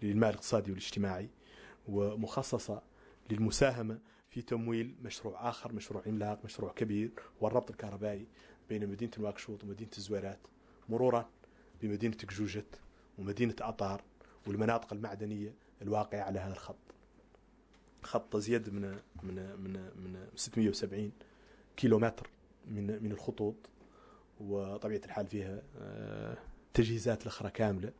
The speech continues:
آه، هذا، هذا المشروع الكبير، هذا المشروع العملاق، لا يسمح بأعلن زيادة على توفير الطاقة الكهربائية بشكل مستمر وبأسعار منخفضة ل-، للمدن الساكنة في هذه المنطقة. لا يسمح أيضًا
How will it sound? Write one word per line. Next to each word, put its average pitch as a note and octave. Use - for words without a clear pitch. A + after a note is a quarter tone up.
آه، G#2
هذا، A2+
هذا A#2
المشروع A2
الكبير، G2+
هذا G2
المشروع G#2+
العملاق، G#2
لا A2+
يسمح B2+
بأعلن A#2
زيادة A2+
على G#2+
توفير A#2
الطاقة A2+
الكهربائية G#2+
بشكل -
مستمر A2
وبأسعار G#2+
منخفضة G#2+
ل-، G#2
للمدن A#2
الساكنة A#2
في G#2
هذه G#2
المنطقة. G2+
لا A2
يسمح A#2
أيضًا G#2+